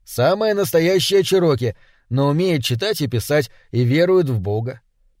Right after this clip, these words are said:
Почти все здесь не умеют ни читать, ни писать. Все рано или поздно становятся рудокопами, так что им это ни к чему. Папаша и двое его братьев тоже рудокопы, и их отец рудокоп,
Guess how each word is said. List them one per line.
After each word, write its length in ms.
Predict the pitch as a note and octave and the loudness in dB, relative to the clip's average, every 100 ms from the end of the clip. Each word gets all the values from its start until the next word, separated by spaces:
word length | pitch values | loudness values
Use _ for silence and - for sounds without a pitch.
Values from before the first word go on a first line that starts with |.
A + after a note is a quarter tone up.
| - | -4
Почти 440 | A2 - - D#3+ | -4 -4 -4 -4
все 360 | A#2 C#3 F3+ F3 | -2 0 2 2
здесь 300 | C3 C#3+ G2+ | 0 -4 -4
не 180 | D3 | -2
умеют 400 | D#3+ D#3 F3 D3 | 0 0 0 0
ни 220 | A#2+ D#3+ F#3+ | -2 -6 -6
читать, 480 | - A2 E3 F3+ B2 | -6 0 4 4 2
ни 200 | C#3+ D#3+ | -2 -2
писать. 560 | D#3+ C#3+ B2+ A2+ - _ _ _ _ _ | -4 -6 -4 -4 -6 _ _ _ _ _
Все 360 | - - C4 D#3 | -18 -8 0 2
рано 360 | C#3 E3 C#3+ C3+ | 2 2 2 0
или 120 | C3 | 0
поздно 420 | A#2 F#3 C#3+ C#3+ | 0 0 0 -2
становятся 560 | A#2 D3+ D#3+ D#3 A#2+ D3 | -2 0 0 0 0 0
рудокопами, 760 | C#3+ C#3 D3 E3+ C3 G#2+ D#2 _ _ _ | 2 0 0 -4 -4 -6 -8 _ _ _
так 220 | - F#3 | -6 -6
что 160 | - E3+ | -4 -2
им 200 | E3+ D#3 | 0 0
это 220 | D3 D3 | 0 0
ни 120 | C#3+ | -2
к 80 | B2+ | -6
чему. 380 | - A#2+ C3+ - _ _ _ _ _ _ - | -6 -6 -6 -10 _ _ _ _ _ _ -4
Папаша 480 | D3 D3+ B3 A#3+ F#3 | -2 0 0 0 0
и 100 | D#3+ | 0
двое 280 | D3 F#3+ E3 | 2 2 2
его 160 | D#3 | 2
братьев 460 | D3+ A3+ A#3 D3+ - _ _ | 2 0 0 -2 -4 _ _
тоже 340 | - G3+ F3+ F3 | 0 2 4 2
рудокопы, 680 | F3 E3 D3 D#3 C3 B2 A2+ _ - | 2 2 0 -2 -2 -4 -8 _ -8
и 180 | G#3+ | -4
их 120 | B3 D3+ | -2 0
отец 420 | C3 F3 G3 - | 0 0 -2 0
рудокоп, 540 | E3 D#3 D3+ D3+ C#3+ | 0 0 0 0 -2